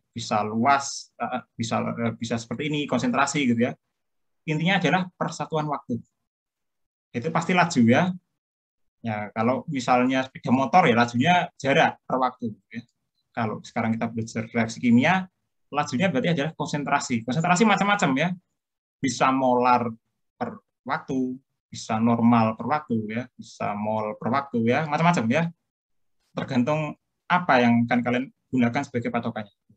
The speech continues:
Kalau saya rumuskan di percobaan ini gitu ya, nanti kalian akan dapatkan ini. Ya. Lajunya adalah mol H dua O dua yang bereaksi per waktu. Sepakat? Ya,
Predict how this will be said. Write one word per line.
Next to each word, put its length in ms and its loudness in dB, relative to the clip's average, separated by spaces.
Kalau 300 -4
saya 240 -2
rumuskan 580 0
di 300 0
percobaan 400 -2
ini 240 2
gitu 80 -4
ya, 60 -6
nanti 240 -6
kalian 240 -2
akan 160 2
dapatkan 320 -6
ini. 120 -4
Ya. 60 -12
Lajunya 640 0
adalah 400 0
mol 400 2
H 240 -4
dua 160 0
O 80 -6
dua 240 0
yang 160 -4
bereaksi 480 -2
per 120 -4
waktu. 320 -4
Sepakat? 480 -2
Ya, 240 -6